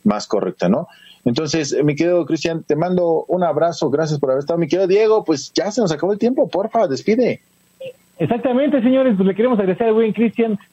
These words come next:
Speaker 2: Recuerden, síganos a través de sus redes sociales, descarguen su música, síganos en Spotify, en todos los, este, en todas las plataformas digitales, descarguen sus rolas, señores. Recuerden que estas bandas necesitan el apoyo de todos ustedes para que también puedan crecer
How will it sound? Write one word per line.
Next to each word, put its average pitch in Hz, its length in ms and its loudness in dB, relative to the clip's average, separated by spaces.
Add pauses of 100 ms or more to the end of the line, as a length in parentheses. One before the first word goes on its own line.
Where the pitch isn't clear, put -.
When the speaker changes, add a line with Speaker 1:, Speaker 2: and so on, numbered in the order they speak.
Speaker 2:
Recuerden, 247 520 2
síganos 254 360 2
a 180 60 0
través 180 300 2
de 208 100 0
sus 151 140 -4
redes 196 240 2
sociales, 175 520 0 (340)
descarguen 233 480 0
su 170 120 0
música, 208 520 2
síganos 202 300 2
en 151 100 2
Spotify, 170 640 2
en 170 120 -2
todos 170 420 2
los, 156 80 -2
este, 127 580 0 (380)
en 143 140 0
todas 202 140 2
las 190 100 -2
plataformas 180 480 0
digitales, 170 580 0
descarguen 208 420 2
sus 156 140 2
rolas, 196 300 2
señores. 190 340 2 (300)
Recuerden 254 460 2
que 202 220 -2
estas 208 380 0
bandas 185 420 2 (220)
necesitan 160 400 -4
el 135 100 2
apoyo 220 400 0
de 151 80 2
todos 202 240 2
ustedes 190 340 0
para 147 200 0
que 123 80 -6
también 180 240 2
puedan 196 240 0
crecer 190 320 0